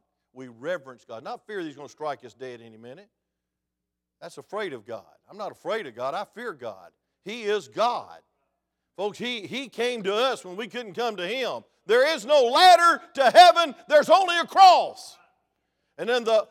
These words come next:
on, and there was a shadow of the cross over the cradle, as some great artist painted.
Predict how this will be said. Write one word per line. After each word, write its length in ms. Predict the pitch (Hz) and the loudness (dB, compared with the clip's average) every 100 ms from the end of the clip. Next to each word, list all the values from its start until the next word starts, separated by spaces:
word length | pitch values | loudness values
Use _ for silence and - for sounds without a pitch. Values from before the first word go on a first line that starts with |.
| - | -6
on, 240 | 220 220 - | -6 -6 -10
and 300 | 214 208 202 | -12 -12 -6
there 100 | 233 | -4
was 140 | 214 | -4
a 160 | 202 170 - | -6 -10 -14
shadow 500 | - 302 349 349 311 | -6 0 0 2 0
of 60 | |
the 100 | 269 | -4
cross 500 | - 339 359 277 220 | -4 2 4 4 0
over 220 | 277 285 | -2 -2
the 80 | 233 | -4
cradle, 560 | 220 262 320 269 165 104 _ _ _ _ _ _ _ _ _ _ _ _ _ _ _ _ _ | -8 2 2 2 -6 -12 _ _ _ _ _ _ _ _ _ _ _ _ _ _ _ _ _
as 80 | 117 | -20
some 380 | - 160 131 135 _ _ - | -16 -14 -14 -20 _ _ -8
great 220 | 151 143 | -6 -6
artist 480 | 139 123 107 _ _ _ _ _ | -6 -8 -14 _ _ _ _ _
painted. 220 | 131 107 | -20 -20